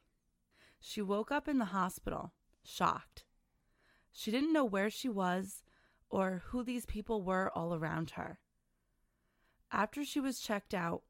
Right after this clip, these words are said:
one final time by the doctors, investigators insisted on seeing her. They asked her why she killed her father and stepfather,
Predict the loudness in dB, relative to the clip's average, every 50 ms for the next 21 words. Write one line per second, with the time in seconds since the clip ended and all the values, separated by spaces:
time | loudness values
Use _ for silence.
0 | _ _ _ -14 -10 -4 0 2 2 2 2 0 0 2 4 4 4 4 0 -2
1 | -2 -2 0 0 0 2 0 0 -2 -2 -2 -2 -2 -2 -2 -4 -6 -8 -8 -8
2 | -8 -8 -10 -16 -20 _ _ _ _ _ _ _ _ _ _ _ _ -2 -2 0
3 | 2 4 2 2 2 -4 -2 0 2 4 2 2 0 -4 -6 -6 -4 -2 -2 -2
4 | -2 -4 -6 -4 -4 -4 -4 -6 -16 _ -8 -6 -4 -4 -4 -4 -4 -4 -4 -2
5 | -4 -6 -8 -8 -10 -10 -12 -18 _ _ _ _ _ _ _ _ _ _ _ _
6 | _ _ _ 0 2 4 6 6 6 4 2 0 0 2 2 4 4 4 4 4
7 | 4 0 -2 -4 -2 -2 -2 -2 -2 -4 -6 -4 -2 -2 -2 -2 -4 -8 -12 -12
8 | -16 _ _ _ -8 -6 -6 -2 0 0 0 0 0 -4 -2 -2 -2 -2 -4 -6
9 | -8